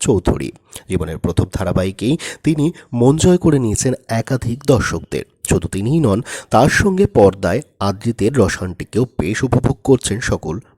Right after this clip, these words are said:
মিত্তির বাড়ির ভক্তেরা। পর্দায় পারিজাত এবং আদ্রিত রায়ের জুটিকে আপনাদের কেমন লাগে?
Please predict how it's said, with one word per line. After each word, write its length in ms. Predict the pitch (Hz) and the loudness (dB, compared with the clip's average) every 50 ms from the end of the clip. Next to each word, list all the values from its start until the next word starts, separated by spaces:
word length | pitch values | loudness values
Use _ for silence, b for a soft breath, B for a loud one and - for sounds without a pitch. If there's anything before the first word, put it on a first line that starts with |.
| b - | b -10
মিত্তির 480 | - 95 101 117 - _ - - 147 - | -6 -4 -4 -4 -4 _ -4 -2 -2 0
বাড়ির 280 | 101 87 175 175 - | -2 -4 -4 -4 -4
ভক্তেরা। 540 | - - 98 - - - - 65 - - 50 50 _ _ - | -2 -2 -2 -2 -4 -8 -10 -8 -8 -8 -10 -10 _ _ 4
পর্দায় 400 | 147 131 143 156 160 180 190 202 | 6 8 8 8 8 8 6 8
পারিজাত 520 | 190 - 120 104 107 104 113 117 - - - _ - | 6 6 4 4 4 4 4 2 2 0 -4 _ -2
এবং 340 | - 139 147 - 135 117 135 | 0 2 4 4 2 2 0
আদ্রিত 320 | - 98 101 - - 92 85 - | -2 -4 -4 -6 -8 -12 -10 -6
রায়ের 160 | - 92 95 | -6 -6 -4
জুটিকে 440 | 87 - - 110 - - 147 - 151 | 0 2 2 2 2 0 -4 -4 -4
আপনাদের 400 | 147 - - - 208 - 175 - | -4 -2 -2 -4 -6 -4 -6 -6
কেমন 320 | - - 143 123 110 92 92 | -6 -6 -4 -2 -2 -2 -2
লাগে? 340 | 85 78 - - - - | -4 -6 -8 -10 -14 -16